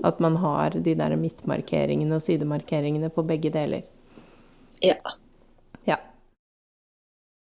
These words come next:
Speaker 1: Så er det da et tips. Jeg kom på en ting da dere snakket om glidelås og smøring. Min bestemor brukte såpe, var et tips her. Og det er jo et kjempetips.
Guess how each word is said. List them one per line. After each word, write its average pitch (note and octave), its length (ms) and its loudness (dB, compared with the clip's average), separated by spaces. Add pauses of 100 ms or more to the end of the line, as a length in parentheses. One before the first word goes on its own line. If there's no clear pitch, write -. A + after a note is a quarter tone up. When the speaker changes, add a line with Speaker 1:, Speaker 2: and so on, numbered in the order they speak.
(220)
Speaker 1:
Så - 400 6 (920)
er E3+ 340 4
det F3 240 6
da D#3+ 280 4
et - 260 0
tips. - 640 -2 (320)
Jeg A#3 120 6
kom A#3+ 220 10
på - 160 8
en F3 100 8
ting D4+ 300 8
da F#3+ 200 10
dere G3 200 8
snakket B3+ 400 4
om F#3 200 6
glidelås F3 600 6
og E3+ 100 0
smøring. D3 600 4 (120)
Min A3 320 10
bestemor F#3+ 640 4
brukte F#3+ 360 4
såpe, - 640 2 (220)
var D#3+ 200 0
et D3+ 120 -2
tips - 300 -6
her. D#3 260 2
Og F3+ 140 6
det F#3 80 8
er F3 220 8
jo E3 100 8
et E3 220 2
kjempetips. G#3 720 4